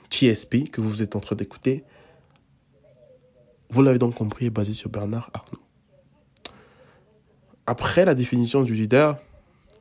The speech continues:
quelque chose que j'ai re-, retenu de son parcours et de son discours était que l'erreur est tolérable,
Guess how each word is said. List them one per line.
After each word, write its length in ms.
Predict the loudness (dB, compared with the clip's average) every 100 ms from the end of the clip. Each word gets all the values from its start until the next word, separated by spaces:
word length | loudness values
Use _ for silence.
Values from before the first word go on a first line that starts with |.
| _ _ _ _ _ _ _ _ _ _ _ -20 _ _ _ _ _ _ _ _ _ _ _ _ _ _ _ -2
quelque 240 | -2 0
chose 180 | -2 -2
que 100 | -2
j'ai 120 | 0
re-, 300 | 0 -2 -16 -20 _ _ _ _ _ _ _ _ _ _ -6
retenu 640 | 0 0 2 2 4 2 -4
de 60 | -8
son 180 | -6 -4
parcours 520 | -4 -2 -2 -2 -4 _
et 60 | -4
de 80 | -2
son 160 | 0
discours 440 | -2 -2 -2 -4 -4 _ -20 -20 -20 -20 -20 -20 _
était 240 | -2 2 2
que 440 | 4 4 2 -2 -8 _ _ _ _ -20 _ -20 _ _ _ -2
l'erreur 680 | 4 4 6 4 2 -4 -6
est 140 | -4 0
tolérable, 540 | 0 2 0 -4